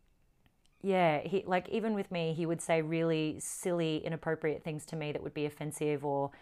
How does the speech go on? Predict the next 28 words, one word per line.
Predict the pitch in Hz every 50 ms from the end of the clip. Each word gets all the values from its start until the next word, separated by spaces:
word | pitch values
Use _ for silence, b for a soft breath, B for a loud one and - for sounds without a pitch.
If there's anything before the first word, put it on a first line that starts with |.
| B B B B B B -
unnecessary, | 165 156 156 156 147 - 170 - - 160 151 147 143 143 143 -
and | 147 147
he'd | 147 160 143
just | 156 147 - -
look | 160 160 -
at | - -
me | 156
shocked | 143 - - 165 151 151 -
and | - 156 147
then | 143 143
devastated | 135 151 151 151 151 - - 147 143 139 135
because | 127 147 143 - 147 143
he'd | 147 139
realized | 139 147 147 147 143 139 139 135 -
he'd | - 135 -
said | - 151 139 131
the | 151
wrong | 147 143 139 143
thing | 139 - 147 143 143
and | 131 135 131
didn't | - 151 151 156
even | 151 143 143 139
know | 143 139 135
he | 135 135 143
was | 127 135 135
doing | - 143 139 139 139 139
it. | 131 139 - _ b b b b b b b b b b b b b b b b b - -
Um, | 151 151 147 147 143 143 143 139